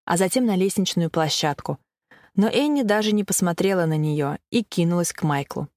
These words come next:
Она пробежала три лестничных пролёта, переступая через одну ступеньку, так быстро, что сама не поняла, как оказалась на нужном этаже.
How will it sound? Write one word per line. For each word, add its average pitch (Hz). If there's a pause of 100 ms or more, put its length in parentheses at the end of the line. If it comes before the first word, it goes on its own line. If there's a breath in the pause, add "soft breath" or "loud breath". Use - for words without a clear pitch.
(720)
Она 190
пробежала 190
три 202
лестничных 180
пролёта, 151
переступая 165
через 156
одну 147
ступеньку, - (460 loud breath)
так 202
быстро, 190
что -
сама 185
не 165
поняла, 156
как 220
оказалась 151
на 151
нужном 143
этаже. 139